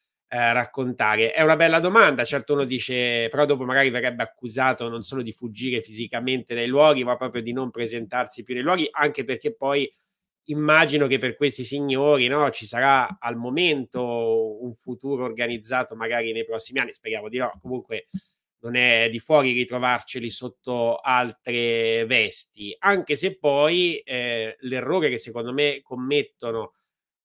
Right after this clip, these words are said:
alcuni di questi, e, e in passato ce ne sono stati altri di questi, poi potremmo chiamare veramente in certi casi tragiche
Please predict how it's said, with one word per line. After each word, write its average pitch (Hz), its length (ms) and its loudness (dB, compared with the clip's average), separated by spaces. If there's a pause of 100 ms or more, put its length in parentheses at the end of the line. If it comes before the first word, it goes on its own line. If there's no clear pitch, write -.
(120)
alcuni - 340 -6
di 135 80 -2
questi, 151 400 2
e, 107 560 -8
e 123 80 -6
in 117 120 -8
passato - 460 -6
ce - 140 -10
ne 107 60 -8
sono 110 200 -8
stati 113 320 -10
altri 120 340 2
di 101 140 -12
questi, 104 640 -10
poi 104 160 -14
potremmo 98 380 -16
chiamare 107 340 -4
veramente 98 460 -4
in 101 60 -16
certi - 260 -16
casi 127 480 0
tragiche 113 600 0